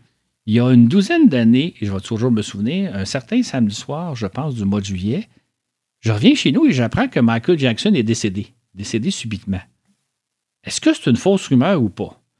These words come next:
Mon premier réflexe, c'était d'aller voir des jour-, le, le New York Times. Si le New York Times le dit, je vais le croire. Si personne n'en parle, sinon que certaines sources qui paraîtraient que acheter aux poubelles.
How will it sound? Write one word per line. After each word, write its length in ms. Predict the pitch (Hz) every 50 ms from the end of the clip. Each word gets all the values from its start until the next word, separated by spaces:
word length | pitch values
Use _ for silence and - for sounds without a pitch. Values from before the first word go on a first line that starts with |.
| _ _ _ _ _ _ _
Mon 140 | - 98 98
premier 280 | 90 117 123 139 175 165
réflexe, 420 | 156 143 - - 233 302 311 -
c'était 260 | - 139 127 - 147
d'aller 240 | 135 135 120 117 117
voir 420 | 107 117 147 180 208 202 185 160 - _ _ _ _ _ _
des 140 | 101 104 104
jour-, 180 | 104 117 107
le, 200 | 120 107 107 104
le 160 | 101 104 107 110
New 80 | 117
York 180 | 131 127 - -
Times. 280 | - 135 113 87 82 - _ _ _ _ _ _ _ _ _ _ _ _
Si 240 | - - - - 311
le 100 | 359 302
New 80 | 247 214
York 160 | 175 151 -
Times 280 | - 220 240 233 202
le 140 | 165 139 131
dit, 360 | 131 127 151 214 269 269 - _ _ _ _ _ _ _ _
je 100 | - 113
vais 80 | 123 123
le 60 | 110
croire. 360 | - 123 117 101 95 95 - _
Si 540 | - - - - 339 370 370 359 330 - - _ _ _ _
personne 300 | - 214 208 - 339 330
n'en 140 | 311 226 160
parle, 300 | - 196 220 254 262 240
sinon 380 | - - - 190 185 196 226 226
que 180 | - - 175
certaines 640 | 160 - - - 208 202 - _ _ - 202 196 180 165
sources 420 | - - - - 202 196 - -
qui 120 | - -
paraîtraient 920 | - _ - 190 180 170 170 170 165 160 - _ - 175 180 185 180 - _ _
que 240 | - 175 185 214 233 - _ _ _ _ _ _ _ _ _ _ _ _ _ _ _ _ _ _ _ -
acheter 240 | 120 - - -
aux 60 | 160 135
poubelles. 440 | - 135 120 139 131 92 85 -